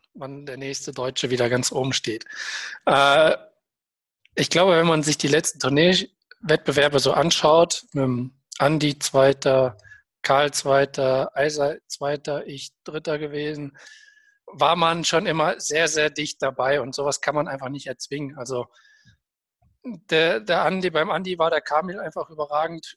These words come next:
viermal gewonnen, dann der Kobayashi viermal gewonnen. Also das sind einfach, ja,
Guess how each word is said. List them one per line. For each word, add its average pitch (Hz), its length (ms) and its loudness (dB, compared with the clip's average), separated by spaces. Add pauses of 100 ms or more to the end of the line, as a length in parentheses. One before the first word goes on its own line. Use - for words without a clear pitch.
viermal 160 440 -6
gewonnen, 156 500 -6 (380)
dann 147 200 -8
der 143 80 -6
Kobayashi 156 800 -6
viermal 156 420 -8
gewonnen. 151 500 -8
Also 139 300 -12 (680)
das 139 140 -8
sind 190 180 -6
einfach, 170 420 -2 (120)
ja, 156 380 -4